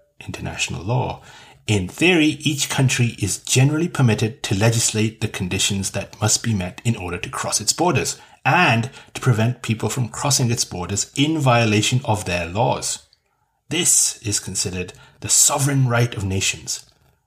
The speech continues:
Most nations try to enforce movement or to regulate it. If you'd like to go to another country, some borders require the presentation of legal documents, such as a passport or a visa, or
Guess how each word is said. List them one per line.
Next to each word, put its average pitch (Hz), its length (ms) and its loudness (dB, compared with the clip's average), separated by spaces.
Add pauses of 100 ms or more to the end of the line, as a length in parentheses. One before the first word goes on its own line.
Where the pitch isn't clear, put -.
(220)
Most 139 320 4
nations 95 380 -2
try 98 220 -2
to 90 160 -8
enforce 90 440 -6
movement 92 360 -8 (240)
or 123 180 2
to 107 140 0
regulate 131 500 0
it. - 180 -16 (1400)
If 139 240 4
you'd 127 220 2
like 165 320 -2
to - 80 0
go 104 320 2
to - 120 -2
another 87 200 -2
country, 147 560 0 (260)
some 120 400 2
borders 117 400 2
require 98 480 -2
the 98 100 -4
presentation 107 760 -2
of 87 180 -8
legal 156 380 2
documents, - 720 -2 (120)
such - 260 -6
as 101 120 -4
a 95 100 -8 (100)
passport - 600 0 (100)
or 92 140 -6
a 85 60 -8
visa, 95 500 2 (480)
or 120 300 0